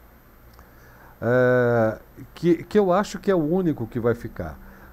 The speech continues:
É, mas porque eu tenho outro aqui, eu vou editar direto, que, que é mais antigo, o Markdown Read,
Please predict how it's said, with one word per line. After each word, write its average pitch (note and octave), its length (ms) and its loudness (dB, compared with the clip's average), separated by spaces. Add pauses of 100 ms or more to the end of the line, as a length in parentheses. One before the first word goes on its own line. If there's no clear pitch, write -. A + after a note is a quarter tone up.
(120)
É, A#2+ 300 2
mas C3+ 180 -2
porque - 140 -4
eu F3 80 4
tenho G#3+ 220 0
outro D3 440 0
aqui, C#3+ 320 -2 (1040)
eu A2+ 80 -12
vou B2 140 -4
editar A2 420 -4
direto, A#2+ 560 -4 (1300)
que, A2 160 -10
que - 160 2
é - 20 2
mais E3 260 0
antigo, C#3+ 500 -2
o G2 40 -2
Markdown B2+ 540 -2
Read, G2+ 420 -4